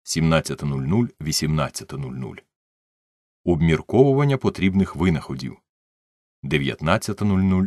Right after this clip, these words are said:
двадцять перша нуль нуль. Загальні рішення. Не марнувати часу в Шефтера і, прізвище нерозбірливе.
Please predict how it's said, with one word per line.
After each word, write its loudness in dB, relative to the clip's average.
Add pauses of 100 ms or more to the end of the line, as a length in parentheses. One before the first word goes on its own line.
(100)
двадцять -4
перша -10
нуль -10
нуль. -12 (1120)
Загальні 2
рішення. -2 (880)
Не 0
марнувати 2
часу -2
в -8
Шефтера -4 (100)
і, -4 (460)
прізвище -6
нерозбірливе. -8